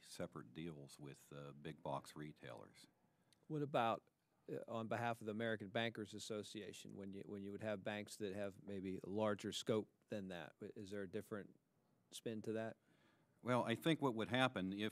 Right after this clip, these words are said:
Speaker 1: there, if there is the ability to, uh, uh, to have different fees for, for different institutions based on their usage, uh, uh, I think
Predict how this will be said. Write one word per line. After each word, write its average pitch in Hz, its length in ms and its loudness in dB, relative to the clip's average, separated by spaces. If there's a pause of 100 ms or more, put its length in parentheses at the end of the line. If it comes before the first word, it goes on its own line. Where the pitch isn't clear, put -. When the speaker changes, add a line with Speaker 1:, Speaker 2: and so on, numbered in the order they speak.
(140)
Speaker 1:
there, 98 440 4
if 117 220 -4
there 104 180 4
is 110 220 2
the 98 160 0
ability 85 640 0 (120)
to, 85 340 -2
uh, 78 40 0 (560)
uh, 65 260 -12 (3000)
to 101 180 -2
have 87 260 4
different 90 320 -2
fees 85 520 -4
for, 78 300 -6 (100)
for 80 100 -6
different 80 320 -6
institutions 76 680 -8
based 78 300 -6
on 71 60 -6
their 71 160 -6
usage, 80 680 -8
uh, - 920 -14
uh, 69 300 -4 (400)
I 87 140 -2 (180)
think 113 180 2